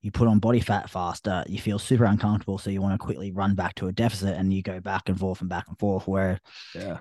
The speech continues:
Speaker 1: if you can, you know, we often talk, I, I often talk about, you know, tracking calories and macros and stuff like that, and we always associate that with a calorie deficit. But tracking calories and macros in a build or even maintenance phase and stuff like that,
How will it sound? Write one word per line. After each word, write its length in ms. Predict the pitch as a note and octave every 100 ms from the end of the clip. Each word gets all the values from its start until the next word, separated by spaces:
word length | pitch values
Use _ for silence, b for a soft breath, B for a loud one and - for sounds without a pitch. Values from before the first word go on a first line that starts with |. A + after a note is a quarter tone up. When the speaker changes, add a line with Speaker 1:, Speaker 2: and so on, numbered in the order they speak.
| -
Speaker 1:
if 160 | A#2
you 160 | B2+ D#3
can, 360 | - A#2 A2+ -
you 120 | G#2
know, 100 | G2 - _ _ _ _ _ _ _ _ _ _ -
we 80 | A#2
often 160 | A#2+ A#2+
talk, 260 | A2+ A2 - _ _ _ -
I, 320 | E2+ - E2+ -
I 240 | G2+ G2+
often 300 | G2 F#2+ F#2+
talk 180 | G2 F#2
about, 220 | F#2+ F2 -
you 80 |
know, 80 | F#2 -
tracking 260 | - -
calories 420 | G2+ G#2 G#2 G2+ G2
and 80 |
macros 460 | G2+ G2+ G#2 G2+ G2
and 80 | F#2+
stuff 220 | - F#2
like 140 | D#2
that, 200 | B2 B2+
and 140 | G2 E2+
we 140 | G2+
always 260 | G#2 G#2 G2+
associate 540 | - G2+ - F#2 D#2+
that 140 | F#2 -
with 140 | F2+
a 20 |
calorie 300 | - E2+ E2
deficit. 400 | F#2 A#2 - F2+ - B B _ _ -
But 120 | -
tracking 300 | - A2 A2+
calories 340 | A2+ G#2 G2+
and 100 | G2
macros 360 | G2+ - F#2 F#2
in 120 | F#2
a 40 |
build 500 | F2+ A2+ A2+ G#2+ G2+
or 200 | E2+ E2 F2
even 220 | G2+ F#2+
maintenance 320 | G#2+ G#2+ G#2+
phase 240 | - G2+ G2
and 80 |
stuff 160 | F#2+ A2
like 100 | F#2+
that, 200 | G#2 G2